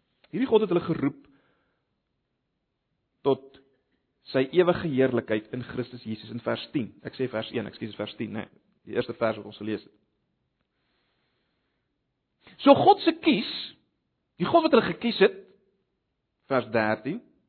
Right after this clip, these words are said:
daardie kies was 'n roep tot sy ewige heerlikheid in Christus Jesus. Uh, kyk,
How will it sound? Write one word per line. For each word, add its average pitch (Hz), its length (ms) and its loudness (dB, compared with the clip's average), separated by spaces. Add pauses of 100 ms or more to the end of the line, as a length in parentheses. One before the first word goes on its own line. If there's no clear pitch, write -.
(1700)
daardie 254 300 4 (100)
kies 339 240 4
was 220 160 4
'n 202 220 6
roep - 340 4
tot - 340 2 (1000)
sy 214 60 2
ewige 226 460 4
heerlikheid 175 600 4 (300)
in 156 300 0 (240)
Christus 123 400 -6
Jesus. 185 340 -6 (1120)
Uh, 127 300 8 (520)
kyk, - 280 2